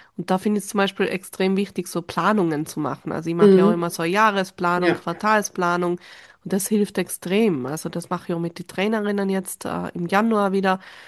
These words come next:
Speaker 1: Und dass man da einfach mal hinschaut, wie will ich das? Wie soll das ausschauen für
Speaker 2: Mhm.
Speaker 1: mich? Und was kann ich wirklich umsetzen, ohne dass es mich stresst? Und ja, und dann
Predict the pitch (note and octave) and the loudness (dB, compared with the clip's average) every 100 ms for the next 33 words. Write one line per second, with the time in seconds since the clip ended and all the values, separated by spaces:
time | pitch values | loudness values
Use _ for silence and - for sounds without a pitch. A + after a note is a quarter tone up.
0 | - - _ - - F3+ F3 - - F3 | -20 -20 _ -10 -4 -2 -2 -4 -6 -4
1 | F3 F3 G3 G3 F3+ F3+ F3+ G3+ A3 F#3 | -2 0 0 0 -4 -2 0 0 0 0
2 | F#3 - F3+ G#3 F#4 G#4+ E3 C#3+ - - | -2 -4 -4 2 4 4 4 2 -2 -4
3 | F3+ G#3 G#3 G#3 G#3 - G#3+ - C#4 C#4+ | -4 0 2 2 0 0 0 0 0 0
4 | C4+ G#3 G3+ B3 B3+ G#3 - G3+ - A3+ | 4 6 8 8 6 0 -2 -4 -4 -2
5 | G#3 G3 F#3+ F#3 F#3+ B3+ - D#4 D#4 - | 0 0 -2 -4 -2 -2 -2 -4 -4 -6
6 | B3+ - G#3+ G#3+ G3+ F#3 F3+ F#3 F3+ - | -6 0 2 2 0 -2 -4 -4 -4 -2
7 | A3+ E4+ - - - - - - - _ | -2 -2 -6 -14 -20 -20 -20 -20 -20 _
8 | - G#3 G3 - - - A#3+ D#4+ D4 G3+ | -4 -2 -2 -8 -10 -6 -2 -2 0 0
9 | F#3+ | -2